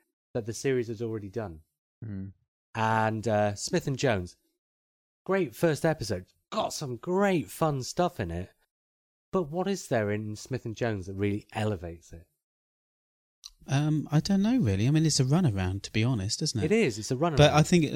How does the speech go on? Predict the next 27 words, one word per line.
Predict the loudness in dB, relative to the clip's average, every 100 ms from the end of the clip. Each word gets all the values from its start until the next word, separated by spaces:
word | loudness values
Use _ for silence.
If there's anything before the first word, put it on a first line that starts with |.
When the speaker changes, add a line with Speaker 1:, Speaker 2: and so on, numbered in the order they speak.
| 0
Speaker 3:
it's | 0
just | 2 -2
a | 2
bit | 0
of |
fun. | 2 0 0 -2 -8
That's | -2 -2
what | -2
it | -2
felt | 0 0
like | -2 -4
to | -4
me. | -2 -2
It |
was, | -4 -4
it's | -4
quite | 0 0 2
fun. | 0
It | 2
had | 0
a |
great | -2 0 0 0
new | -4
creature | -4 -6 -6 -6 -4
in | -2
it, | -4 -6
great, | -6 -6